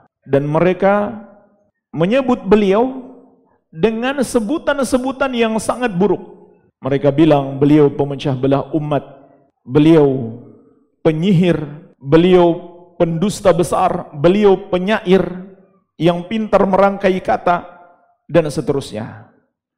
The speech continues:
Itulah yang mereka sematkan kepada beliau sallallahu alaihi wasallam. Sampai akhirnya mereka bersepakat untuk menghabisi beliau.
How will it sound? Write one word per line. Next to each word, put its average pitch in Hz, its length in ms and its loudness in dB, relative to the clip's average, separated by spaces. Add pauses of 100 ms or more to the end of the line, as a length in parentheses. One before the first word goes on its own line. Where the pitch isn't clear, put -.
(240)
Itulah 139 320 -2
yang 131 240 -4
mereka 135 480 -6 (400)
sematkan 147 560 -4
kepada 127 240 0
beliau 135 400 0
sallallahu 127 400 -2
alaihi 120 160 -4
wasallam. 113 480 -8 (800)
Sampai 131 640 -4
akhirnya 160 720 -2 (640)
mereka 135 420 0
bersepakat 127 840 -4
untuk 123 500 -8
menghabisi 117 840 -6
beliau. 98 580 -6